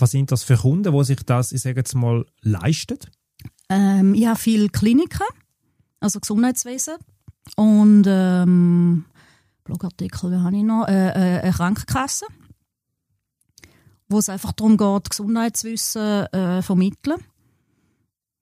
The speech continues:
Speaker 2: Ja, Blogs sind vor allem die, aber auch so ähnliche Geschichten, also längere Webseiten, Text. Äh, mein grösster Kunde ist ein Energiedienstleister im Kanton Aargau. Das sind so Geschichten.
Speaker 1: Wie findest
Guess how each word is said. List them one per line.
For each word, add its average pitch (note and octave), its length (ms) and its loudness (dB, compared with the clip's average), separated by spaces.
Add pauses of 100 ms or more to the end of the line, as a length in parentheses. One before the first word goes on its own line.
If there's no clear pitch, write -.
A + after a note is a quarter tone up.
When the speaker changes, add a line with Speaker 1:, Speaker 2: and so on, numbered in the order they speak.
(280)
Speaker 2:
Ja, F3+ 380 0
Blogs G3 380 -4
sind G3 180 -8
vor F#3 140 -4
allem F3+ 320 2
die, A3+ 260 -2
aber A3+ 380 -2
auch A3+ 60 -2
so A3 140 -6
ähnliche A#3+ 600 -2
Geschichten, - 480 -4
also G#3 200 -4
längere G#3+ 500 0
Webseiten, G#3+ 720 -6
Text. - 540 -6
Äh, F#3 540 -2
mein F#3 140 -2
grösster E3+ 320 -4
Kunde F#3+ 220 -2
ist D#3 100 -4
ein F#3+ 60 0
Energiedienstleister G#3+ 1200 -2
im G3 100 -2
Kanton F#3 420 -4
Aargau. A3 460 -4 (1040)
Das F3+ 140 -4
sind F#3+ 160 -6
so D3 120 -6
Geschichten. - 560 -8
Speaker 1:
Wie G2+ 240 -2
findest A2 420 -2